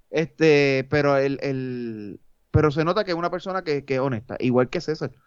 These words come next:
César Vázquez se nota que puedes decir lo que sea, pero cabrón, él no se ha quitado nunca de su idea. Él siempre dijo, "Ya soy, ya soy, punto". Tú puedes criticar, tú puedes decirme lo que quieras, pero pues, ahí. Honestamente y, y, y, y firme a sus creencias.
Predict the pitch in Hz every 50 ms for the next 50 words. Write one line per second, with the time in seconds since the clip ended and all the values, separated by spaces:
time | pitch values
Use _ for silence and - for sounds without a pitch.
0 | _ _ _ _ _ - 120 131 123 113 107 120 120 - 151 147 - 165 165 214
1 | 247 226 214 147 151 131 123 - - 123 117 120 127 147 147 - 170 180 196 202
2 | 208 185 - 233 226 208 - - - - _ _ _ _ _ _ _ _ _ _
3 | _ _ _ - 139 143 147 143 139 147 175 220 - - 151 156 160 151 160 180
4 | 190 - 240 220 220 180 - 165 175 185 175 175 180 - 185 175 160 - 165 143
5 | 139 131 120 120 151 143 - - _ _ _ _ - 131 135 131 - 139 139 156
6 | 165 160 165 170 160 151 143 131 139 143 139 - 247 320 311 220 233 226 - 185
7 | 175 165 - 156 170 170 175 160 143 - 143 131 147 151 165 160 - - 160 160
8 | 143 139 - 131 160 208 226 220 190 - 151 156 156 151 147 160 156 165 151 151
9 | 143 151 147 165 220 269 269 - - 180 156 135 131 151 277 403 - _ _ _
10 | _ _ _ _ _ - - - - - - - - 85 80 - _ _ _ _
11 | - - 117 120 131 - - - - - - _ _ - - _ - - 131 139
12 | 147 165 - - 214 214 240 285 302 - 285 254 - - - 147 147 139 131 127
13 | 131 135 - 147 143 135 - - 131 131 - - 131 131 127 120 117 113 113 -
14 | 196 233 262 262 233 196 - 165 - - 135 123 123 127 120 - 92 90